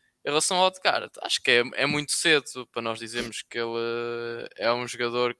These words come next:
que, se nós, quando ele chegou, não é? Já te-, já sabemos do Odegaard desde os quinze anos e ele já, já evoluiu e se-,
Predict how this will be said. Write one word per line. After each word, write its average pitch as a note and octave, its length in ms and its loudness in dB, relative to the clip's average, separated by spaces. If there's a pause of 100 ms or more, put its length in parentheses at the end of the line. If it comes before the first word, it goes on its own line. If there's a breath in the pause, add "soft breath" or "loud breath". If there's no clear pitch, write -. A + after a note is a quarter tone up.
que, B2 240 -6
se - 100 -10
nós, B2 220 -4 (280)
quando B2 260 -4
ele A#2+ 100 2
chegou, B2+ 460 -2
não A#2 140 0
é? A#2+ 120 4
Já A#2 200 0
te-, A2+ 200 -4
já A2+ 160 0
sabemos A#2+ 400 -6
do A#2 140 -6
Odegaard A#2 400 2
desde A#2 180 -6
os - 80 -8
quinze A#2+ 380 -4
anos B2+ 360 2
e B2 80 -6
ele B2+ 160 0
já, B2+ 480 2 (540)
já B2 260 8
evoluiu C3 640 0
e C3+ 40 -2
se-, - 100 -8